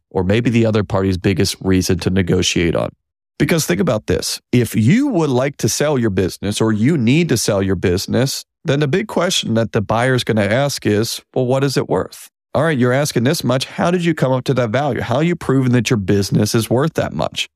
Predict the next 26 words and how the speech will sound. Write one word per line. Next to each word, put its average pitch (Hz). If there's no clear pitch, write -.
Because 135
more 170
or 208
less, 143
you're 123
the 123
one 110
that 107
approached 104
them. 127
"Hey, 123
I 117
need 139
to 113
sell 131
this." -
If 120
you 175
need 131
to 107
sell 143
this, 120
you 135
wanna 135
sell 175
this, 131